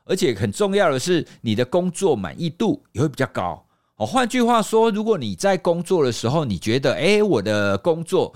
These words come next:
是我可以控制时程的，我不是被工作推着跑的，那么你的工作满意度也容易会比较高。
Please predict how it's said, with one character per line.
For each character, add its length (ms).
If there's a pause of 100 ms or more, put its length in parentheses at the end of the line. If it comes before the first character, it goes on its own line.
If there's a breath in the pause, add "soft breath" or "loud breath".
(240 loud breath)
是 440
我 140
可 200
以 160
控 340
制 180
时 240
程 320
的， 240 (360 soft breath)
我 120
不 160
是 140
被 320
工 260
作 220
推 260
着 120
跑 240
的， 160 (360)
那 120
么 100
你 140
的 100
工 180
作 140
满 240
意 80
度 160
也 80
容 220
易 20
会 100
比 120
较 180
高。 260